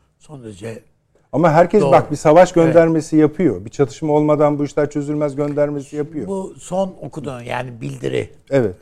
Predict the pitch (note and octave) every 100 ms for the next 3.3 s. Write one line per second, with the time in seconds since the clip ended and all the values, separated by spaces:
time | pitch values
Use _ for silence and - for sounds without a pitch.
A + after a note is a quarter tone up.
0 | - C#3+ C#3 - E3+ E3+ - D3 G3 F3
1 | C3+ B2+ B2+ D#3 F3 G3 D3+ C#3 D#3 D3+
2 | A2+ E3 C#3+ _ _ _ _ _ B2+ C3
3 | C3+ C3